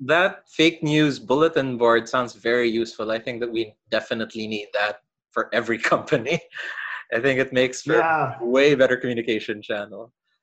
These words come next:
Speaker 1: So
Speaker 2: 'Cause you don't
Speaker 1: essentially
Speaker 2: want your
Speaker 1: Oh.
Speaker 2: staff, yeah, you
Speaker 1: Yeah.
Speaker 2: don't want your staff, um, not knowing what to do at home. So we
Speaker 1: Yeah.
Speaker 2: wanna make sure that they're focused and they're not, um, distracted by other stuff.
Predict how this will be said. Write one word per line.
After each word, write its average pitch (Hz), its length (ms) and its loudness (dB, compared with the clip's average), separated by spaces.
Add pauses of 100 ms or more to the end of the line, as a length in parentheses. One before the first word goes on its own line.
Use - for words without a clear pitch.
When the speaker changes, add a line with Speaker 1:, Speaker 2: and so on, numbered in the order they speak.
Speaker 1:
So 190 440 2 (440)
Speaker 2:
'Cause 175 120 0
you 226 120 6
don't 208 160 4
Speaker 1:
essentially 165 80 4
Speaker 2:
want 196 220 4
your 190 100 4
Speaker 1:
Oh. 190 40 4
Speaker 2:
staff, 165 600 2
yeah, 139 340 -2
you 165 120 -4
Speaker 1:
Yeah. 175 100 4
Speaker 2:
don't 185 120 0
want 185 200 0
your 180 160 0
staff, 151 480 -2 (400)
um, 151 300 2
not 180 220 0
knowing 180 220 2
what 165 200 0
to 165 80 0
do 143 220 -2
at 147 180 -4
home. 127 340 -4 (380)
So 110 180 0
we 127 140 4
Speaker 1:
Yeah. 165 60 4
Speaker 2:
wanna 175 180 2
make 170 180 -2
sure 170 320 -4
that 151 220 -4
they're 147 400 2
focused 196 720 0 (140)
and 160 180 -4
they're 160 100 0 (120)
not, - 240 -6
um, 143 240 0
distracted 147 640 -4
by 139 80 -2
other 131 200 -2
stuff. - 380 -18